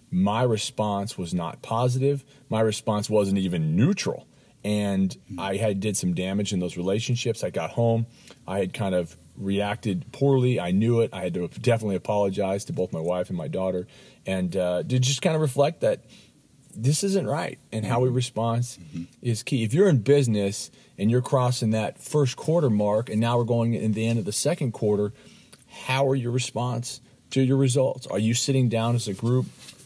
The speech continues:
Speaker 1: What do we do right? What could we do better?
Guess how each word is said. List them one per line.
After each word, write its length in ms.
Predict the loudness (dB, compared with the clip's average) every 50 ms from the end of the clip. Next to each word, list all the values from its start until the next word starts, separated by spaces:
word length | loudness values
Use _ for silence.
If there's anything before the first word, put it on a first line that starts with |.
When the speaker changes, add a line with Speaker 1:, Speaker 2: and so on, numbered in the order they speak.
| -20 -20 -20 -20 -20 -20 _ -20 -20 _ -14 -12
Speaker 1:
What 360 | -10 -8 -2 2 2 2 4
do 60 | 4
we 100 | 2 2
do 160 | 4 2 2 2
right? 380 | 2 0 2 2 0 -2 -4 -8 -18 -20 _ -12
What 340 | -8 -2 2 2 2 2 2
could 120 | -2 -2 -2
we 120 | -2 -2
do 160 | 0 -2 0
better? 360 | 0 0 0 0 -2 -4 -8